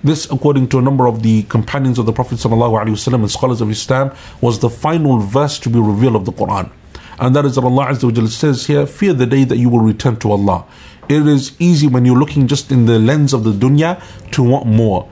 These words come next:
to be very difficult and harsh with people, to say to them, "No, I'm not going to give you more time to repay me," or, "I want more in return," or whatever it may be. Allah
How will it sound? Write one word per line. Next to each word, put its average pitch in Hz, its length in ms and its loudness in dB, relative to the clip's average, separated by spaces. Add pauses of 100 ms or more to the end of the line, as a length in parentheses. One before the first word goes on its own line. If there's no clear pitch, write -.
(340)
to 127 120 2
be 131 180 4
very 131 320 2
difficult 135 460 -2
and 110 100 0
harsh 107 300 -4
with 117 160 -4
people, 117 320 -2
to 110 160 -6
say 147 180 0
to 143 120 -2
them, 127 160 0
"No, 143 160 2
I'm 123 140 0
not 127 120 -2
going 131 160 0
to 123 120 -4
give 127 180 2
you 123 100 2
more 117 160 2
time 131 260 -2
to - 140 -6
repay 117 320 2
me," 98 180 0 (280)
or, 135 160 2
"I 131 40 2
want 131 220 -2
more 135 320 2
in 113 100 -4
return," 117 320 -2
or 139 60 -2
whatever 160 260 0
it 113 100 -2
may 110 180 0
be. 98 240 -6 (340)
Allah 139 200 2